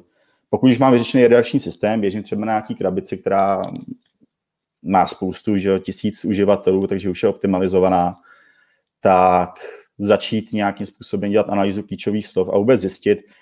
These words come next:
z jakých těch dotazů ty zákazníci, nebo ti zákazníci by mohli hledat váš sortiment a zároveň i jaký dotazy mají okolo toho ještě předtím, než něco nakoupí.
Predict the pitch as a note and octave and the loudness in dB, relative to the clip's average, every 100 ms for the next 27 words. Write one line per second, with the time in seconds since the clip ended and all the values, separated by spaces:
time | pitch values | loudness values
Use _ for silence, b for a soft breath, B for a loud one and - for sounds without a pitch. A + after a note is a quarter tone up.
0 | b b - G2+ F#2+ A#2 - A#2 G#2 G#2 | b b -4 -2 0 -2 0 2 2 2
1 | F#2 G2+ G2+ F#2+ G#2 F#2+ F#2 F#2+ F#2 G2 | 0 -2 -4 -4 -2 0 0 -2 -4 -4
2 | G2 A2 G2+ G2+ G2+ G2 F#2+ - - _ | -4 -4 0 2 2 0 -6 -14 -20 _
3 | _ _ _ - G2 F#2 G#2 G2 F2+ G2+ | _ _ _ -14 -10 -8 -2 0 0 -4
4 | G2+ G#2 A2 G#2 F#2 F#2+ G2 G2 - - | -4 -2 0 2 2 4 4 4 2 0
5 | G2 - F#2+ - F2+ F2 F2 - _ _ | 0 0 -4 -4 -6 -6 -8 -16 _ _
6 | _ _ _ G#2 G2 F#2+ G2+ G2+ G2 G2 | _ _ _ 0 4 4 6 4 2 -2
7 | G2+ G2 G2+ F#2+ - G2 - F#2 G2+ G2 | -4 -2 0 -2 -4 -6 -4 -4 -2 -2
8 | G2 - G2 G2+ - F2+ F#2 F#2+ - - | -4 -4 -2 0 0 0 0 0 -2 -8
9 | - - G2 F#2+ - F#2 G#2 F2 - F#2 | -6 -6 -4 -6 -8 -10 -8 -8 -8 -10
10 | - F2 | -10 -16